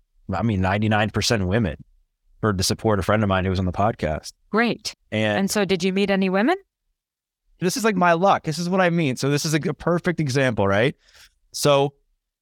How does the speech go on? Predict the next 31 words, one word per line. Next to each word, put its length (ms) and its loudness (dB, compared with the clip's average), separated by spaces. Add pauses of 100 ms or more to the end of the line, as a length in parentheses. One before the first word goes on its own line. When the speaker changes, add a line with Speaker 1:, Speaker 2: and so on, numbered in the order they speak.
(240)
Speaker 1:
I 80 0
end 220 2
up, 100 2
like, 140 2
meeting 340 0
this 160 0
girl. 300 2
We 100 0
end 120 0
up, 120 0
like, 140 0
kinda 220 0
talking, 580 0
and 100 0
I, 40 0
hopefully 280 0
she's 140 -4
<laughs> 0 -
not 140 -6
listening 420 -4
to 160 -10
this, 240 -2
but 120 0
if 60 -2
she 200 2
is, 180 2
it 80 0
would 80 -2
be 80 0
kinda 240 0
funny. 320 -2